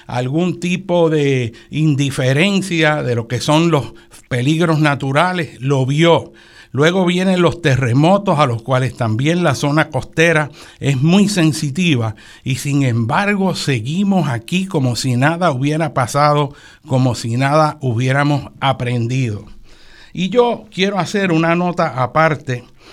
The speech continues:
en estos programas. Yo se lo voy a dedicar a una persona que yo llevo en mi mente por muchos años. Y fue una joven estudiante que falleció cuando era estudiante en la Universidad de Puerto Rico.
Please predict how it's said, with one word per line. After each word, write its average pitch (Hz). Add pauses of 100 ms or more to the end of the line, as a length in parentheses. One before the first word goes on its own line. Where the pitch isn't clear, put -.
(120)
en 131
estos 151
programas. 156
Yo 156
se 185
lo 165
voy 160
a 175
dedicar 160
a 143
una 165
persona 143 (760)
que 165
yo 202
llevo 196
en 190
mi 160
mente 170
por 135
muchos 147
años. 127 (760)
Y 151
fue 196
una 208
joven 190
estudiante 156 (200)
que 143
falleció 131
cuando 120
era 131
estudiante 151
en 139
la 143
Universidad 131
de 147
Puerto 143
Rico. 131